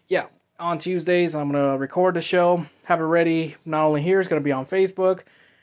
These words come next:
and, of course, on Spotify. It's gonna be on those, uh, media selections. So, yeah, we're traveling around. Uh,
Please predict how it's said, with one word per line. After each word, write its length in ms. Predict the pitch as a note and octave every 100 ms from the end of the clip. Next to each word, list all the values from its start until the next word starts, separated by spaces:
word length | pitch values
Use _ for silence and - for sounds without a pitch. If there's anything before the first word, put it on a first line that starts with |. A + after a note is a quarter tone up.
| _ _
and, 340 | D#3+ E3 D#3+ D3+
of 140 | D3
course, 340 | D#3+ D#3 D3+
on 380 | - D#3+ D#3+ D#3+
Spotify. 920 | D3+ - E3+ E3 D#3 D#3+ D#3+ D#3+ D3+ - _ -
It's 300 | D3+ C#3+ -
gonna 180 | E3
be 240 | D#3+ E3 E3
on 280 | C#3 D3+ D3
those, 300 | D3 C#3+ E3
uh, 120 | D3
media 540 | D3 E3+ E3 D#3+ D#3 - _ _ _ _
selections. 500 | - F#3 F#3 F#3+ F#3
So, 200 | G3+ G3+
yeah, 220 | G3+ B3+ F3
we're 260 | F3 G#3
traveling 480 | G3 G#3 G3+ G3+ F#3+
around. 500 | F#3 G3 A3 A3+ G#3+
Uh, 380 | D#3 D#3 D3+